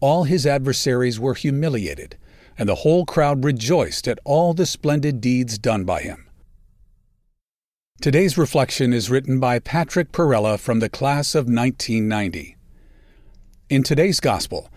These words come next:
Jesus returns the gift of walking upright to a woman who was afflicted for eighteen years and takes to task those who said it was inappropriate to cure on the Sabbath. Jesus supported this woman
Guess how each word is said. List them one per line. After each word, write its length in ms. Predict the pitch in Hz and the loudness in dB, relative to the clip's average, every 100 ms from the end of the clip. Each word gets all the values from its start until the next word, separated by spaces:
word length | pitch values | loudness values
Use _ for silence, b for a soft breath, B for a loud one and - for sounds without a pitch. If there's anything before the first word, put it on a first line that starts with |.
| B B - | B B -4
Jesus 540 | 117 180 151 170 - | 0 2 2 0 -2
returns 460 | 131 - 156 139 120 | -4 0 0 0 0
the 80 | |
gift 360 | 120 120 147 - | -2 0 -2 0
of 160 | 131 113 | -2 0
walking 440 | 127 143 151 143 | 0 0 0 0
upright 500 | 127 - 104 104 - | -2 -2 -2 -2 -2
to 160 | 135 117 | 0 0
a 80 | |
woman 400 | 117 113 147 156 | 0 2 2 2
who 100 | 131 | 2
was 160 | 135 117 | 0 0
afflicted 520 | 120 - 147 - 131 | -4 -2 -4 -2 -4
for 180 | - 120 131 | -4 -4 -2
eighteen 480 | 143 - 165 170 | -4 -2 -2 0
years 480 | 143 113 73 - - b b b b b b b | 2 0 -2 -10 -14 b b b b b b b
and 160 | 131 127 | -2 2
takes 300 | 196 196 - | 0 0 -4
to 100 | 139 | -2
task 520 | - 170 98 - - | 2 2 2 -4 0
those 320 | 131 131 127 | 2 2 0
who 100 | 139 | -2
said 260 | - 143 131 | 0 0 0
it 100 | 135 | 0
was 180 | 120 | -2
inappropriate 840 | - 135 117 - 185 - 107 107 - | 0 0 0 0 0 0 -2 -2 -4
to 100 | 139 | -8
cure 400 | - 196 151 110 | -2 0 2 2
on 100 | 113 | 0
the 100 | 110 | 0
Sabbath. 520 | 175 143 98 - - - - - - _ 123 | 0 0 -4 -14 -20 -20 -20 -20 -20 _ -2
Jesus 360 | 131 185 180 | 0 2 0
supported 520 | - 147 - 180 170 107 | 0 -4 0 0 2 0
this 180 | 95 | -4
woman 340 | 104 80 73 | -4 -6 -10